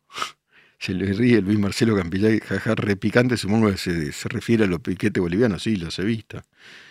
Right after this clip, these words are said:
Eh, los he visto, los, los mineros se, es esto, se, se dinami-, se, se envuelven en dinamita y no pasás y no, y además no hay, no hay, eh, <laughs> claro, dice, no, no,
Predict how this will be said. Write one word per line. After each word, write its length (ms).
Eh, 960
los 180
he 40
visto, 500
los, 280
los 180
mineros 360
se, 200
es 140
esto, 280
se, 240
se 200
dinami-, 480
se, 160
se 200
envuelven 460
en 100
dinamita 640
y 60
no 140
pasás 440
y 80
no, 220
y 240
además 440
no 280
hay, 440
no 260
hay, 280
eh, 720
<laughs> 140
claro, 360
dice, 320
no, 180
no, 300